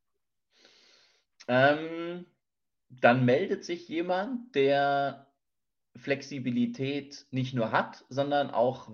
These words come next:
willens ist, sie bereitzustellen. Ne, wir haben tatsächlich sehr, sehr viele Gespräche gerade in den Anfängen geführt, wo die Kunden gesagt haben, „Ja, aber, hm, nee, hier Aktivierung und also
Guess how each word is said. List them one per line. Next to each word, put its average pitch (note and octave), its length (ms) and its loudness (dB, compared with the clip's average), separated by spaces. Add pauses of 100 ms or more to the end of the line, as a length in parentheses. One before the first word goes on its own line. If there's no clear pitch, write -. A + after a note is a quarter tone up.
willens F3 380 0
ist, - 460 -10
sie B2+ 220 -6
bereitzustellen. - 1120 -2 (680)
Ne, C#3+ 160 2
wir C3+ 80 8
haben C3+ 140 0
tatsächlich F3+ 500 -4
sehr, G3 160 4
sehr F3+ 140 2
viele F#3 420 -2
Gespräche - 640 -8
gerade D3+ 300 0
in C#3 100 -4
den C#3 100 -4
Anfängen D#3 500 -2
geführt, D3 400 -6
wo C#3 60 -2
die C3 100 -4
Kunden D3+ 220 -4
gesagt B2 280 0
haben, B2 100 2
„Ja, A#2 160 4
aber, A2+ 340 -2
hm, C#3+ 340 -8
nee, B2 200 -2
hier B2 220 0
Aktivierung D#3 720 -4
und C3 240 -4
also A#2+ 280 0